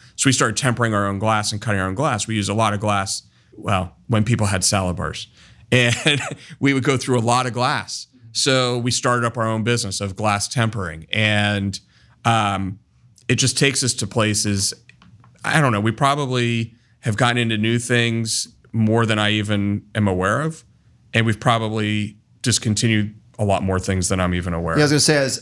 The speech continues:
Speaker 2: can you think of anything? 'Cause that can be a good thing and a bad thing. Like, I have this problem where all of my hobbies tend to turn into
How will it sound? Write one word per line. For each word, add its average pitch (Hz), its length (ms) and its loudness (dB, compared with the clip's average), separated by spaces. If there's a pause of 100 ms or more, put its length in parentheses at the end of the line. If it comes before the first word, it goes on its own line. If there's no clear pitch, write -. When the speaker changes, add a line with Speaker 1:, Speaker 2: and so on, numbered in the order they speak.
Speaker 2:
can 143 120 0
you 139 80 4
think 147 140 -2
of 131 100 -4
anything? 127 340 -2
'Cause 143 120 0
that 190 120 0
can 175 100 -2
be 151 100 2
a 135 40 2
good 123 200 0
thing 135 120 -2
and 117 80 -4
a 104 40 -4
bad 120 240 -2
thing. 104 200 -6
Like, 101 140 -6
I 131 100 2
have 143 120 2
this 123 120 -4
problem 120 240 -2
where 113 100 -4
all 127 280 0
of 117 80 -6
my 113 140 -2
hobbies 117 320 0
tend 117 160 0
to 110 60 -4
turn 113 180 -2
into 110 580 0